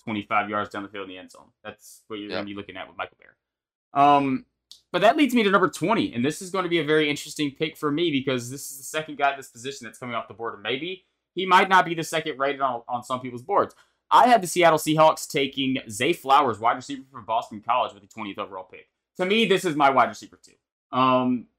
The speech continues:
Speaker 1: obviously, this offseason, he put in a ton of work, went out and gained, like, fifteen pounds. He was some scrawny guy at Boston College.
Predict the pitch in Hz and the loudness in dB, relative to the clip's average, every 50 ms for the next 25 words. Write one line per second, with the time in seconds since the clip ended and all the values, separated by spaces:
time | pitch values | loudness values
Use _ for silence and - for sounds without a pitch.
0 | _ - 135 156 160 165 151 - 156 147 135 131 139 143 147 143 - 160 160 139 | _ 2 2 4 4 2 -2 0 0 -2 0 0 2 2 2 2 2 -4 -4 -4
1 | 139 147 143 135 131 143 135 123 113 104 - - - - - 156 165 165 143 131 | -4 -10 -12 -10 -8 -6 -6 -6 -8 -8 -14 -18 -18 -6 -4 -2 0 0 0 2
2 | 135 139 139 139 _ _ 131 131 139 143 135 123 110 123 127 131 127 131 135 - | 2 0 0 0 _ _ -2 2 2 2 2 0 -2 -4 -4 -2 -2 -2 -4 -4
3 | - - 156 151 - - 143 139 135 131 - 131 131 131 131 131 131 123 - 127 | -6 -6 -6 -6 -6 -6 -6 -4 -4 -6 -6 -2 0 0 0 0 -4 -8 -10 -12
4 | 117 113 - - 127 127 123 117 - - - - - 139 127 131 139 131 123 127 | -12 -10 -14 -12 -10 -10 -12 -12 -14 -18 -20 -12 -4 -2 -2 -2 -2 -2 0 4
5 | 127 123 123 123 - 123 127 123 - - _ - 123 123 123 123 117 | 4 4 4 4 2 2 2 2 -2 -12 _ 0 2 2 2 0 -2